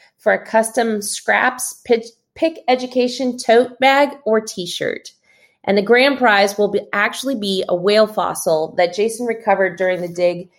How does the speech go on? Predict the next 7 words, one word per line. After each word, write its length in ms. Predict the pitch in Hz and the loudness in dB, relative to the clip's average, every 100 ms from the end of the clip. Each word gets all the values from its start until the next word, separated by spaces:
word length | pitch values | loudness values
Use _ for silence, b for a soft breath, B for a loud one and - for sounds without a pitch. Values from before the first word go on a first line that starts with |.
| _ - | _ -6
that 160 | 180 | -6
spawned 520 | - - 185 180 175 170 _ | -4 -2 0 2 -2 -6 _
Bo-, 280 | 190 208 - - | 4 4 0 -2
Bone 320 | 214 240 247 | 4 6 6
Dusters 520 | 214 220 - 196 202 - | 4 0 0 -2 -2 -2
Paleo 500 | 214 208 190 185 - | 0 2 4 4 2
Ale. 440 | 147 139 - - | 0 0 -2 -6